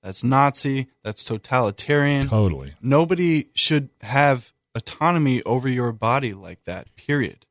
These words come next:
Speaker 2: No.
Speaker 1: For any reason.
Speaker 2: Uh, but then again, too, but their message has not been good.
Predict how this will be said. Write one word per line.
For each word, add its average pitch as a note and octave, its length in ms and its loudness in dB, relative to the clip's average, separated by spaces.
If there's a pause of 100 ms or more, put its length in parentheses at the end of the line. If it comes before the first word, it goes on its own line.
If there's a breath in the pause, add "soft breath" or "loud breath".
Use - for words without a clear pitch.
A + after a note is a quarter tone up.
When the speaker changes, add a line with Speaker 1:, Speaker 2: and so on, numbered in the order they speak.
Speaker 2:
No. E2 280 -4 (100)
Speaker 1:
For G#2 140 -2
any C#3+ 200 2
reason. B2+ 320 0 (540)
Speaker 2:
Uh, A2+ 220 4 (320)
but E3 160 2
then F#3+ 140 6
again, F3 320 2
too, F#3+ 200 6
but C#3+ 180 2 (140)
their D3 140 4
message D#3 440 2
has F#2+ 160 0
not E2+ 220 2
been C#2+ 220 -6
good. C2+ 300 -10